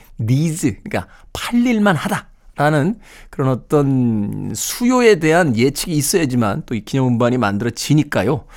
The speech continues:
어, 하긴 뭐 애청자들용으로 이렇게 한정적으로, 어, 비매품으로 발매하는 경우도 꽤 있었습니다. 예, 제가 음반사 직원 시절에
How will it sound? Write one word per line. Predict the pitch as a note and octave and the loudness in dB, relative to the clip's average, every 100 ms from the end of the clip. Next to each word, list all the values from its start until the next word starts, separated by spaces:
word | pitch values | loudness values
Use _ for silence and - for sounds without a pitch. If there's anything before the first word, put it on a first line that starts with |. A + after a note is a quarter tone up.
| - - - - - - - | -20 -18 -20 -20 -20 -20 -14
어, | - - - - - - - - - - - | -12 -12 -16 -20 -20 -20 -20 -20 -20 -20 -20
하긴 | - - B3+ | -14 2 2
뭐 | D#4 - - - _ - - | 2 -10 -20 -20 _ -20 -8
애청자들용으로 | G2+ G#2+ - - B3+ C4 A#3 B3 A#3+ G#3 B3+ B3 A#3 A#3+ C4 D#4 C#4 | -4 -4 -4 -2 2 4 4 4 2 2 0 2 4 2 2 2 0
이렇게 | G3 - | -2 -6
한정적으로, | - - A#3+ C4+ C4+ D4 B3+ A3+ F3+ B2+ E3 | -6 -4 0 4 4 4 4 4 2 0 -2
어, | B2+ - | -10 -8
비매품으로 | - F3 A3+ A#3 G3+ - B3+ | 0 2 4 2 0 -2 0
발매하는 | B3 F#3 G3 G#3 G#3 | 2 2 4 4 2
경우도 | G3 G#3 A3 | 2 0 0
꽤 | - A#3+ | -6 -6
있었습니다. | F3+ E3+ - A2+ D#2 - - - - - A2 | -4 -4 -2 -4 -4 -12 -20 -20 -20 -18 -14
예, | F#2+ - | -12 -4
제가 | D3 G3 | 0 2
음반사 | F#3 G3 G3 | 2 2 2
직원 | G3 - G3 G3 | 0 0 2 2
시절에 | - - G3+ G3 G3 F#3+ | 0 0 2 4 2 -2